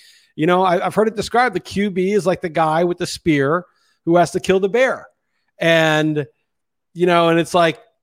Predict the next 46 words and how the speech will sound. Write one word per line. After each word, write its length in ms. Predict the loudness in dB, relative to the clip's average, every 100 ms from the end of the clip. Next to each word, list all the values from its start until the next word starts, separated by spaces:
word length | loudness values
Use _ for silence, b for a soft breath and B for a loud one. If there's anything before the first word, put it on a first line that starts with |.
| _
it, 100 | -18
it 180 | -14 -10
might 100 | -6
not 120 | -6
be 60 | -6
the 80 |
strongest 500 | -8 -2 0 0 -2
guy, 280 | 0 0 0
but 120 | -2
it's 100 | -4
the 80 | -4
guy 200 | -2 0
who 80 | 0
can 160 | -2 -6
sit 340 | -6 -6 -6
there 300 | -4 -2 -2
and, 240 | -2 -4
like, 380 | -2 -2 -4 -10 -20 _ _ _ _
you 140 | _ -6
know, 140 | -4
watch 340 | -4 -4 -6 -6
it 60 |
come 200 | -6 -2
up 120 | -2
to 100 | 0
him 120 | 0 0
and 200 | -2 -4
be 160 | -8
patient 460 | -4 -2 -2 -2 -2
and, 120 | -2
and 160 | -4 -2
do 200 | 0 2
it. 120 | 0 -6
You 80 | -6
know, 140 | -2
it's, 220 | -4 -6 -18 b b
it 80 | -4
just 200 | -2 0
takes 200 | 0 0
a 60 | -2
lot 180 | 0
of 80 | 0
nerve 440 | 2 2 0 -4 -8
to 100 | -2
be 160 | 0
a, 60 | 0